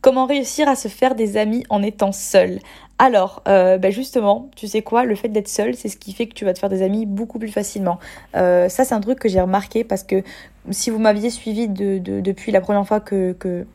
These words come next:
Est-ce que ça se dit, c'est français ce que je viens de dire ? Je sais pas. Si vous me suivez depuis, euh, la première fois où je suis venue à Bali, vous savez que j'ai pris l'avion avec, euh, Thomas, euh, un ami à moi que j'avais rencontré sur Instagram qui voyageait aussi.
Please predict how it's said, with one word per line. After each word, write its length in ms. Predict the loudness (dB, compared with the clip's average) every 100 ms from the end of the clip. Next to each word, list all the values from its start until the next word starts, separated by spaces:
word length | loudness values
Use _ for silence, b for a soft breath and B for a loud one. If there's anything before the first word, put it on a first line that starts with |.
| -10
Est-ce 160 | -8
que 60 | -6
ça 140 | -4
se 40 | -4
dit, 80 | -6
c'est 160 | -8
français 260 | -8 -6 -6
ce 60 |
que 80 | -4
je 60 | -4
viens 80 | -2
de 40 |
dire ? 140 | -4
Je 80 | -10
sais 140 | -10 0
pas. 180 | 0 0 B B
Si 120 | -2
vous 80 | 0
me 40 |
suivez 400 | -2 -2 4 4
depuis, 560 | 4 -4 -8 -6 -4 2
euh, 160 | 2
la 140 | 4 0
première 260 | 2 2
fois 80 | 4
où 60 | 2
je 80 | 2
suis 80 |
venue 220 | -2 2 4
à 60 |
Bali, 360 | 6 2 2 -6 B B B -12
vous 80 | 2
savez 260 | 4 4
que 220 | 2 0
j'ai 160 | 2 -2
pris 220 | -4 0
l'avion 440 | 2 0 0 -4 -2
avec, 400 | -2 -2 -4 -6
euh, 100 | -6
Thomas, 520 | -6 0 2 2 0 -6
euh, 280 | -6 -4 -6 -6
un 400 | -8 -6 -6 -4
ami 280 | -2 -2 0
à 120 | -2
moi 140 | 0 -2
que 60 |
j'avais 180 | -2 -6
rencontré 360 | -6 -10 -8 -8
sur 160 | -2
Instagram 500 | -4 0 -2 2 0
qui 180 | 0 -4
voyageait 340 | 0 2 2 0
aussi. 340 | -4 -2 -2